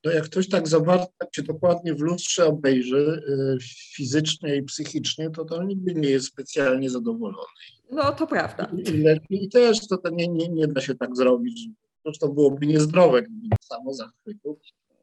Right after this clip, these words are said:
Speaker 2: Nie,
Speaker 1: To
Speaker 2: samo
Speaker 1: zawsze
Speaker 2: zachwyt to
Speaker 1: będzie
Speaker 2: tylko Dorian Gray.
Speaker 1: Ale zawsze jest, no właśnie, e, więc, e,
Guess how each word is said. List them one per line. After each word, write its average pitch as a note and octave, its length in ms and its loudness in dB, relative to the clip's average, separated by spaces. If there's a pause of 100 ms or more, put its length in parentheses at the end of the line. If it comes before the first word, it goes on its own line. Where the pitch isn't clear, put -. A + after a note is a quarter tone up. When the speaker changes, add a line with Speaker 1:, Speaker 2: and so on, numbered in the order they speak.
(120)
Speaker 2:
Nie, A#3+ 100 -2
Speaker 1:
To A3+ 60 0
Speaker 2:
samo C#4+ 220 2
Speaker 1:
zawsze C#4 120 4
Speaker 2:
zachwyt D4+ 220 2
to - 40 6
Speaker 1:
będzie B3+ 160 6
Speaker 2:
tylko D4 260 2
Dorian A#3+ 360 2
Gray. E3+ 340 -4 (380)
Speaker 1:
Ale F4+ 320 -2 (100)
zawsze D#4 300 -2
jest, C#4 300 0
no A3 100 8
właśnie, - 340 -4 (160)
e, E3 380 0
więc, F#3 240 0
e, E3+ 340 0